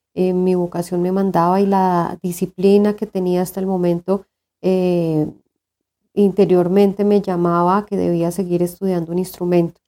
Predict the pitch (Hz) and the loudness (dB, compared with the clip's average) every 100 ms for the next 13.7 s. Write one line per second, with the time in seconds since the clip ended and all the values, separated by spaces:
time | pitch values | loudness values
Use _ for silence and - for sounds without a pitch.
0 | _ _ _ _ _ 190 190 185 180 196 | _ _ _ _ _ 2 6 6 6 4
1 | - 208 196 208 202 208 214 214 214 208 | 4 4 6 6 8 8 6 4 4 4
2 | 175 - 180 170 170 196 - _ - 196 | 2 0 2 4 2 0 -6 _ -4 0
3 | 190 185 180 190 190 196 196 190 185 185 | 2 0 -2 -2 -2 0 0 0 -2 -4
4 | - 208 196 180 - 190 208 _ _ _ | -6 0 0 0 0 0 0 _ _ _
5 | _ - 190 190 180 175 190 170 170 170 | _ -4 -2 0 0 0 -2 -2 -2 -6
6 | - 214 226 220 214 196 190 190 - 254 | 0 2 2 0 0 2 0 -4 0 2
7 | 226 196 185 - 185 180 175 175 180 - | 2 0 -2 -4 -4 -2 -4 -2 -2 0
8 | 180 175 175 214 185 170 185 190 - 196 | 0 0 4 6 6 4 2 0 0 2
9 | 175 170 202 - _ _ _ _ 196 196 | 2 2 -2 -4 _ _ _ _ 6 8
10 | 190 185 180 175 170 170 - 233 190 190 | 8 8 6 6 6 4 4 6 8 6
11 | 180 170 175 175 190 190 190 _ _ 202 | 6 4 0 0 2 0 -2 _ _ 2
12 | 180 175 170 175 - 196 190 185 185 180 | 4 4 4 2 2 0 0 0 -2 -2
13 | 180 185 - 175 165 180 175 | -2 -2 -6 -10 -6 -4 -4